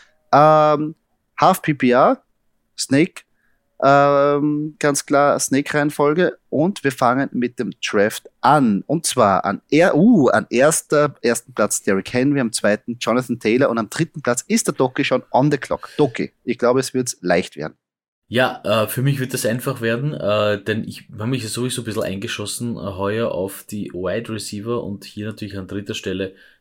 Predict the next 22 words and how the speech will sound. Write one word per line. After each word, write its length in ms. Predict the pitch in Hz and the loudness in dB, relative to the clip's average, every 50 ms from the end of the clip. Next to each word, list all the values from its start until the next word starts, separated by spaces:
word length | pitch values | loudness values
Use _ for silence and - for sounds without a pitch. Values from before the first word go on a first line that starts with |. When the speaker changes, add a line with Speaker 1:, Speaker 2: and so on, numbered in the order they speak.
| _ - | _ -10
Speaker 2:
ist 140 | - 160 | -8 -8
es 160 | 131 120 - - | -6 -6 -8 -10
Cooper 300 | - - 104 - 92 - | -12 -12 -12 -12 -8 -6
Kupp. 340 | - 98 98 - - - _ _ _ - - _ _ _ _ _ _ _ _ _ _ _ _ - | -4 -6 -6 -6 -12 -20 _ _ _ -20 -20 _ _ _ _ _ _ _ _ _ _ _ _ 0
Speaker 1:
Ausgezeichnete 840 | 82 82 78 - - - - - 90 87 87 - - 92 - 98 | 0 2 2 0 -2 -4 -4 -4 -4 -4 -4 -6 -10 -10 -6 0
Wahl. 320 | 90 117 151 170 175 156 - - | 2 4 4 4 4 2 -2 -6
Ich 160 | 120 113 - | -8 -8 -4
glaube, 340 | - 110 104 110 113 104 - _ | 0 0 2 2 0 -2 -4 _
nicht 320 | - 120 117 123 - - - | -10 -8 -8 -8 -6 -4 -2
nur 120 | 117 113 | 0 0
auf 100 | 110 - | 0 0
deinem 260 | 107 101 104 117 117 | -2 -2 -2 -2 -6
Board, 300 | - - 104 107 104 - | -4 -2 -2 -2 -2 -2
sondern 300 | - 110 110 107 104 - | -4 -4 -2 -2 -4 -4
auf 260 | - 98 101 - - _ _ | -4 -6 -6 -8 -10 _ _
etlichen 460 | - 107 104 - 120 107 - 107 101 - - | -6 -6 -6 -6 -8 -8 -6 -8 -8 -8 -6
Boards 340 | - 95 101 123 120 - - _ _ _ _ _ _ _ _ _ - | -2 0 0 0 0 -4 -8 _ _ _ _ _ _ _ _ _ 0
der 240 | 107 104 110 113 - - | 2 4 4 2 2 0
Nummer 300 | 120 117 117 123 120 98 | -2 0 0 2 2 2
eins 260 | 101 117 131 - - | 2 0 0 0 0
Wide 160 | 135 127 123 | 0 0 0
Receiver. 340 | 139 135 - 214 208 131 | -2 0 0 2 2 2